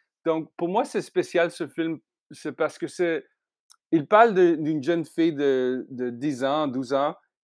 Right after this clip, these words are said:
qui pense une, une idée tellement fou. Les mê-, la même idée que j'avais quand j'étais jeune, l'idée que pour moi, c'était, je veux être une cinéaste.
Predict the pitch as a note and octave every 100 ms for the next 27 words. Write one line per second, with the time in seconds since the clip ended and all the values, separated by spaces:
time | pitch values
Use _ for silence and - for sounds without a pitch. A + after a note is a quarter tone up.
0 | _ - D3+ D3 C#3+ - - F3+ G3+ F#3+
1 | - - _ - E3 D#3+ D3+ C3+ D#3+ E3
2 | D3 C3 F3+ F3+ F#3+ F#3+ F#3 F3 D#3 -
3 | E3 B2 _ _ - D3+ E3 F#3+ G#3+ -
4 | E3+ G3 B3 A#3+ F3+ G3+ F#3 D3+ D#3+ E3
5 | D#3+ D#3 C#3 - D3 C3+ - C#3 B2 D3
6 | F3 F3 _ _ - C#3+ F3 G3 G3 F3
7 | - _ - D#3 E3+ G3+ A3 E3+ E3+ E3+
8 | E3+ - C#3+ D3 D3+ E3 E3 C#3 - B2+
9 | A#2+ F2+ -